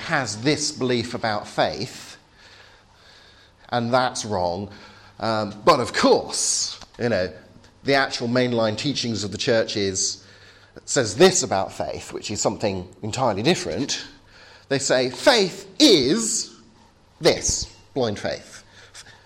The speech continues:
Being religious means abandoning reason,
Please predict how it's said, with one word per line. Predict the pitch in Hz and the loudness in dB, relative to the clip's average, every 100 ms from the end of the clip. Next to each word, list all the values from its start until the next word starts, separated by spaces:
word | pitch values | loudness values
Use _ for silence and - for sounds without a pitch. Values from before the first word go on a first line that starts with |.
| - | 0
Being | 214 202 190 | 4 6 4
religious | 185 170 175 143 - - | 2 0 -2 -4 -6 -2
means | 180 233 269 175 147 180 - | 4 6 8 6 0 -2 -2
abandoning | 147 175 175 139 143 | 0 2 2 2 -2
reason, | 127 120 87 78 | -2 -2 -4 -10